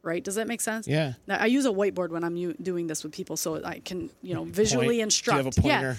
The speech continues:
Speaker 1: Well, it, it, it helps follow. So,
Speaker 2: Yeah.
Speaker 1: but if, if something isn't going the way you want it to feel,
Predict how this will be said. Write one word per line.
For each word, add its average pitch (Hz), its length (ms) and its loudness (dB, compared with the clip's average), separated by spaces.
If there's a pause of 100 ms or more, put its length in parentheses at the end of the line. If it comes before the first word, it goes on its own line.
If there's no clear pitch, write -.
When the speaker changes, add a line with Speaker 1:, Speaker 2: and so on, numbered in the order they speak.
(260)
Speaker 1:
Well, 330 140 6
it, 330 240 2
it, 294 40 2
it 277 380 4
helps 285 300 2
follow. 240 400 2
So, 233 160 0
Speaker 2:
Yeah. 214 60 2 (360)
Speaker 1:
but 262 180 2
if, 269 240 2
if 262 120 2
something 311 500 2
isn't 226 340 0
going 247 300 2
the 208 100 2
way 208 120 2
you 208 180 -2
want 208 220 0
it - 60 -10
to 190 100 -8
feel, 214 680 0